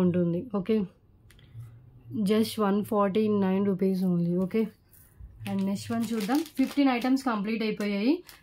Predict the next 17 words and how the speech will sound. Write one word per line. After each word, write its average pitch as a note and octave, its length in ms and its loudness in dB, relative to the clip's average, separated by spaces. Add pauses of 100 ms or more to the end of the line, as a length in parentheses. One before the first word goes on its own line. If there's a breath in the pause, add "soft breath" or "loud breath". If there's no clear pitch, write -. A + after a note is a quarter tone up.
So C4 80 2 (100)
ప్లీజ్ C#4 340 6
అండి, C4+ 180 4 (140)
ఏ B3 40 2 (180)
ఐటమ్ B3 240 0
నచ్చినా A#3 340 -2
కూడా C4 180 0
ప్రైస్ G#3+ 340 0
and A#3 120 0 (160)
టైటిల్ A3 300 -2
కనిపించేలాగా G#3+ 560 -2
స్క్రీన్ G3+ 300 -2
షాట్ G#3+ 200 -2
తీసుకొని G#3+ 460 -4
WhatsApp F#3+ 420 -4
చేయండి. G3 380 0 (1120)
ఫస్ట్ A#3 260 0